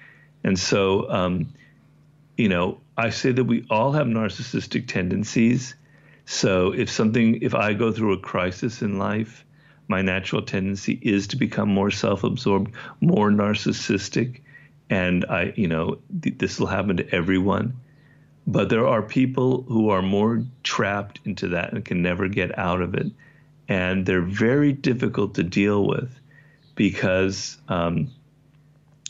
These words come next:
they can be kind of charming. If you notice a lot of narcissists, uh, if you've known deep narcissists, as I call them, in their childhood, they became used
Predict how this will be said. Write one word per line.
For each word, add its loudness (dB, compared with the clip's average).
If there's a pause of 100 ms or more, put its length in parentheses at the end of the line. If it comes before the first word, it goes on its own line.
(340)
they 4
can 2
be 4
kind 0
of 0
charming. 0 (400)
If -2
you 4
notice 4
a 0
lot 2
of 0
narcissists, -4 (680)
uh, 2
if -4
you've 4
known 2
deep 0
narcissists, -2
as -2
I 0
call -2
them, -2 (840)
in 4
their 4
childhood, 2 (140)
they 2
became 2
used 2